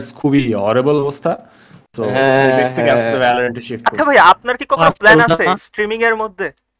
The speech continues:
Speaker 3: মানে, স্ট্রিমিং এ আসার কোনো প্ল্যান আছে কখনো?
Speaker 1: আমি তো স্ট্রিম করি তো।
Speaker 3: আপ-,
Speaker 2: স্ট্রিম করে ভাই,
Speaker 3: আপনি
Speaker 2: জানিস না?
Speaker 3: স্ট্রিম করেন? আমি দেখি না
Speaker 1: হ্যাঁ,
Speaker 3: আসলে।
Speaker 2: হ্যাঁ।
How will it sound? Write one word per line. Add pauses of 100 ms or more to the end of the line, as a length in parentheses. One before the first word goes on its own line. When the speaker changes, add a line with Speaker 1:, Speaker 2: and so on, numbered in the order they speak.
(220)
Speaker 3:
মানে,
স্ট্রিমিং
এ
আসার
কোনো
প্ল্যান
আছে
কখনো? (760)
Speaker 1:
আমি
তো
স্ট্রিম
করি
তো। (720)
Speaker 3:
আপ-,
Speaker 2:
স্ট্রিম
করে
ভাই,
Speaker 3:
আপনি
Speaker 2:
জানিস
না?
Speaker 3:
স্ট্রিম
করেন? (260)
আমি
দেখি
না
Speaker 1:
হ্যাঁ,
Speaker 3:
আসলে।
Speaker 2:
হ্যাঁ।